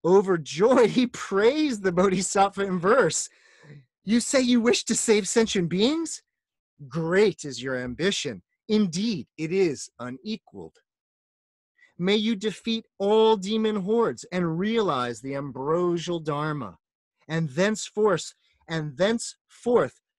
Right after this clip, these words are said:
turn forever the sublime wheel of the Dharma."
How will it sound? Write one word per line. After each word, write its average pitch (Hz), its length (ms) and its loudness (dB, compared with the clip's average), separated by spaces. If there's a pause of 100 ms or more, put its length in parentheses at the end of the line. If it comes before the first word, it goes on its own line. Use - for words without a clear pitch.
turn 220 540 -2
forever 175 840 -6
the 143 100 -10
sublime 185 1080 -2
wheel 185 400 -2
of 113 100 -8
the 131 80 -10
Dharma." 131 600 -6